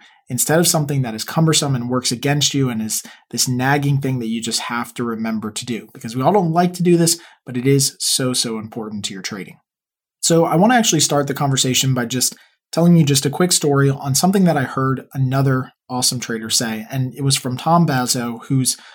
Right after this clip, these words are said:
a really popular trader, has definitely made a name for himself, and had a great, I don't know if it was a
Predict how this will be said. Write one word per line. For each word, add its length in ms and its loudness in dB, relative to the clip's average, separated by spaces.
a 60 2
really 120 6
popular 400 4
trader, 380 2
has 440 0
definitely 420 -2
made 160 4
a 40 -4
name 200 -4
for 120 -6
himself, 460 -2
and 100 -10
had 200 0
a 40 2
great, 460 2
I 40 -18
don't 40 6
know 40 4
if 60 2
it 60 6
was 120 2
a 140 0